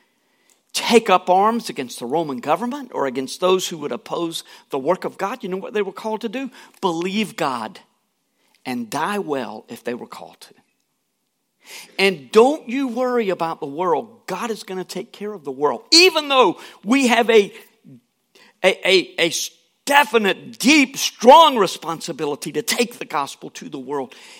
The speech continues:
into dangerous places even. So, maybe I'll develop that further later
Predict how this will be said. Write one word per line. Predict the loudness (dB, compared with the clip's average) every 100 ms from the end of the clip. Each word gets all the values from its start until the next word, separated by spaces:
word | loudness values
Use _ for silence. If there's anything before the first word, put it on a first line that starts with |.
| -20
into | -16 -14
dangerous | -10 -10 -10 -14 -16
places | -10 -10 -10 -12 -16
even. | -18 -20 _ _ _ _ _ _ _ _ _ _ _ _ _ _ _ _ _ _ _ _ _ _ _ _ _ _ _ _ _ _ _ _ _ _ _ _
So, | 4 6 6 4 -6 -20 _ _ _ _ _ _ _ _ _ -20 -4
maybe | -2 2
I'll | 0 -2
develop | -4 -2 -2
that | -6 -10
further | -6 -6 -6 -6
later | -8 -10